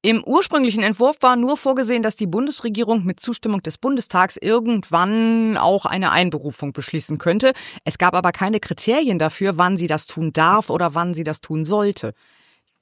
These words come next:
Dieser Punkt wurde jetzt vollständig überarbeitet und der neue Paragraph zwei a ist so wichtig, den hören wir uns jetzt an.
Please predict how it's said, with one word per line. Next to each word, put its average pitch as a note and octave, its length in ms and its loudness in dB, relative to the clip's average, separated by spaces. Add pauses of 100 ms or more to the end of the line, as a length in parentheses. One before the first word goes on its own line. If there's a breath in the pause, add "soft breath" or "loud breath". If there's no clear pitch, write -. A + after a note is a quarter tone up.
(140)
Dieser A3 200 2
Punkt C4 340 2
wurde F#3+ 220 2
jetzt F3+ 260 -2
vollständig A3 560 0
überarbeitet G3 720 0
und E3+ 220 -4
der E3 120 4
neue G3 300 0
Paragraph E3+ 640 0
zwei G#3 420 0
a F3+ 280 4 (260 soft breath)
ist - 240 -4
so F#3 240 -4
wichtig, G3 380 -2
den E3+ 180 0
hören D3+ 180 -2
wir C#3 80 0
uns C3 140 -2
jetzt - 160 -6
an. G#2+ 160 -4